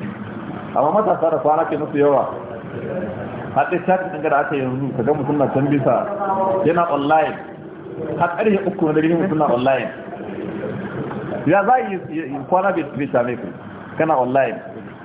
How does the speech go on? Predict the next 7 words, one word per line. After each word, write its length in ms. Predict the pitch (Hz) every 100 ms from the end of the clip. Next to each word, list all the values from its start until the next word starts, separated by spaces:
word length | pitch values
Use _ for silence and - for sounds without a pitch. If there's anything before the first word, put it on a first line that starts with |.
| - - - 180 156 170 180
<laughs> 2250 | 196 - 214 190 - - 185 - - - - - - - - - - - - - - - 233
Gaskiya 340 | 190 202 196
mutum 200 | 185 170
kamata 400 | 170 160 165 165 147
ya 60 |
yi 120 | 143 131 - - - 113
goma 300 | 156 180 170